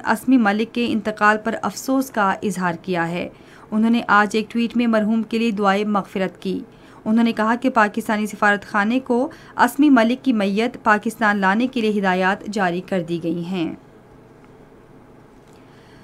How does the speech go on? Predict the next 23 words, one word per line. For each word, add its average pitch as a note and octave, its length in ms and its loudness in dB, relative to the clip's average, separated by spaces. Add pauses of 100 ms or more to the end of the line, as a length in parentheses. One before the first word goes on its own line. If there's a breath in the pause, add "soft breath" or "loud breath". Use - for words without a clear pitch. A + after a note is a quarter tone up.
(240 loud breath)
कुल D4+ 140 6
जमाती C#4 420 8
हुर्रियत D#4 260 2
कॉन्फ्रेंस A#3+ 440 2
के C#4+ 200 2
गैर A#3 220 4
कानूनी A#3+ 400 4
तौर A3+ 200 2
पर A#3+ 140 -2
नज़रबंद A3 520 0
चेयरमैन A3 420 0
मुसरत A3+ 420 -2
आलम G#3+ 300 0
भट्ट A3 220 0
ने A#3 200 0
जी A3+ 220 -2
ट्वेंटी G3+ 360 -2
के A#3 140 0
अरकान G#3 340 2
से A#3+ 180 -4
अपील A3+ 400 -4
की B3 220 0
है A#3+ 200 0